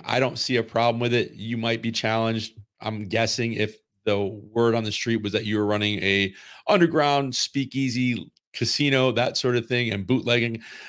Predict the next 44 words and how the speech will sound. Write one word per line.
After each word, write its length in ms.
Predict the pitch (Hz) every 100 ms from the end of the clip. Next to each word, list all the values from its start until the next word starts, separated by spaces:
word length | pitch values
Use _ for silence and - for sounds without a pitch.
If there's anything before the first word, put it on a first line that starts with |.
| - -
Uh, 460 | 113 92 78 - 120
but 220 | 117 139
again, 600 | 127 107 139 131 127 - -
it's 440 | 117 110 - -
your 300 | 98 110 110
risk 380 | 87 104 110 - -
tolerance, 580 | 107 107 117 127 127
whatever 400 | 104 101 101 101
you're 320 | 101 104 104 92
comfortable 440 | - 110 - 104
doing. 400 | 92 113 117 113 - - - -
I 140 | 123
don't 200 | 127 123
see 220 | - 123
why, 280 | 110 113 110
if 140 | 104
you 120 | 117 110
have 120 | 107
an 60 |
association, 880 | 107 - 107 104 - 104 107 - 104
you 140 | 104 98
have 220 | 98 98
a 280 | 98 95 92
game 360 | 87 127 135
night 340 | 127 123 120 - - - -
and 200 | 98 90
people 300 | 110 110 107
come 220 | 110 104
together. 500 | 98 101 101 101 101 - -
Now, 140 | 107 107
you're 200 | 110 110
gonna 140 | 113
have 260 | 98 113 -
to 80 | 104
have 300 | 110 107 98
a 100 | 110
reason 380 | 92 131 175 143
for 140 | - 123
association 680 | 117 113 113 117 107 110 101
other 180 | 107 101
than, 240 | 104 101
you 100 | 104
know, 260 | 98 95 - _ _ _ _
gambling. 500 | 147 151 110 107 107